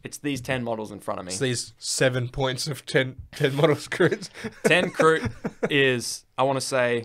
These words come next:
Speaker 2: Forty points.
Speaker 1: sixty points.
Speaker 2: Huh.
Speaker 1: It's not too bad.
Speaker 2: Guardsman.
Speaker 1: Yeah. Guardsman,
Speaker 2: Yeah.
Speaker 1: but worse.
Speaker 2: Yeah.
Speaker 1: Which is silly.
Speaker 2: Guardsmen are cheaper? I don't know. Anyway,
Speaker 1: I don't know.
Speaker 2: I
Speaker 1: Who
Speaker 2: digress.
Speaker 1: cares? <laughs> Who gives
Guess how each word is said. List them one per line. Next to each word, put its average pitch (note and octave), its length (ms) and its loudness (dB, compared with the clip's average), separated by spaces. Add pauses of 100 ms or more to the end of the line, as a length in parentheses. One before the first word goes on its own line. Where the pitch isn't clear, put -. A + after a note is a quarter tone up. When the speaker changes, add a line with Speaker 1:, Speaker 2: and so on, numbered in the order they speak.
Speaker 2:
Forty B2+ 300 -6
points. C3+ 380 -12
Speaker 1:
sixty - 280 -8
points. G2 520 -12
Speaker 2:
Huh. A3+ 120 -14 (240)
Speaker 1:
It's - 100 -18
not F3 140 -4
too A2+ 100 -10
bad. A#2 100 0
Speaker 2:
Guardsman. A2+ 360 -2 (240)
Speaker 1:
Yeah. A#2+ 240 -2 (520)
Guardsman, C3 540 4
Speaker 2:
Yeah. A2+ 120 -12
Speaker 1:
but A2 120 0
worse. G2+ 380 -8 (180)
Speaker 2:
Yeah. C3 180 -12 (320)
Speaker 1:
Which - 200 -14
is - 280 -14 (220)
silly. - 380 -12 (180)
Speaker 2:
Guardsmen D3 300 -4
are A#2+ 160 -10
cheaper? C#3 340 -14 (180)
I A2+ 100 -12
don't A2+ 100 -18
know. A2+ 100 -20
Anyway, C#3 220 -4
Speaker 1:
I C#3 120 12
don't B2 100 8
know. A2+ 220 0
Speaker 2:
I G#2+ 60 -4
Speaker 1:
Who A#2+ 240 -4
Speaker 2:
digress. A#2+ 340 -2
Speaker 1:
cares? D3+ 760 0
<laughs> - 20 -8
Who D3 120 2
gives A2 160 -6